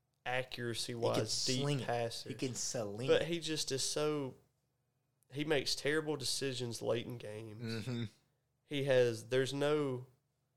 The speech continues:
Speaker 2: consistency with
Speaker 1: Yep.
Speaker 2: them. It's like, like, if he was a basketball player,
Speaker 1: Mm.
Speaker 2: he would only score fast break points. You know what I'm
Speaker 1: Yeah.
Speaker 2: saying? Like, he,
Speaker 1: Yeah.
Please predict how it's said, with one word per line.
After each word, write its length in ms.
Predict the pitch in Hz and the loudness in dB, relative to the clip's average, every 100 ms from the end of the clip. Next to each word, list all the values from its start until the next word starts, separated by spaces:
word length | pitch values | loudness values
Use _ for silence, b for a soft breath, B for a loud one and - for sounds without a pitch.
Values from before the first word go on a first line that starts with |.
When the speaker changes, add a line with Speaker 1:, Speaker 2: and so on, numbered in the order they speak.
| _ _ _ _ _ _ _ _ - | _ _ _ _ _ _ _ _ -10
Speaker 2:
consistency 1000 | 131 - - 139 - - 110 - 120 107 | -4 0 2 2 2 0 -4 -4 -6 -8
with 120 | 104 | -8
Speaker 1:
Yep. 120 | 101 110 | -6 -6
Speaker 2:
them. 120 | 110 | -6
It's 240 | 123 - | -6 2
like, 340 | 135 123 - 131 | 4 4 2 0
like, 220 | 123 - | 0 -2
if 100 | - | -4
he 120 | 165 | -2
was 180 | 156 120 | 0 0
a 40 | |
basketball 800 | - 127 127 127 147 135 139 139 | 2 2 2 2 0 2 4 2
player, 480 | - 147 143 143 139 | 0 -2 0 -2 -4
Speaker 1:
Mm. 240 | 113 101 - _ _ _ | -8 -10 -14 _ _ _
Speaker 2:
he 140 | 143 | -4
would 160 | 143 143 | 2 4
only 360 | 135 139 143 131 | 6 6 4 2
score 360 | - 135 135 | 0 0 0
fast 480 | 120 - 123 113 - | 0 0 0 0 -2
break 300 | 120 113 113 | -2 -2 -6
points. 440 | - 117 101 - - | -12 -10 -10 -12 -2
You 80 | 135 | 6
know 140 | 131 | 8
what 100 | 131 | 8
I'm 80 | 127 - | 4 4
Speaker 1:
Yeah. 180 | 170 127 | 4 4
Speaker 2:
saying? 160 | 123 | 0
Like, 240 | 123 123 - | -2 -4 -2
he, 180 | 139 | 2
Speaker 1:
Yeah. 140 | 147 | 4